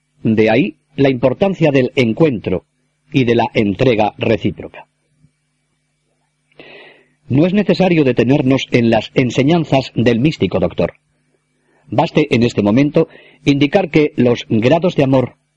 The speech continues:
de los que él habla aparecen más o menos claramente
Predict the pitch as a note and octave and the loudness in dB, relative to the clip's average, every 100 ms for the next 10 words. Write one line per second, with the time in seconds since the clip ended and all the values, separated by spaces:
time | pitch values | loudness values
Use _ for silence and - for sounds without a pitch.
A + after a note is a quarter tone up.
0 | - A2+ G#2+ G2+ C3 B2+ C#3 - B2 F2 | -4 0 0 0 2 2 0 -2 -2 -2
1 | E2 D2+ _ _ _ _ _ - - - | -6 -6 _ _ _ _ _ -20 -10 -4
2 | C3 E3 F3 F3 D#3 - D3+ F#3+ F#3 E3+ | -2 -2 0 0 0 -2 -2 0 0 0
3 | C#3 E3 D#3+ D3 E3 D3+ D3+ | 0 0 2 2 0 0 -2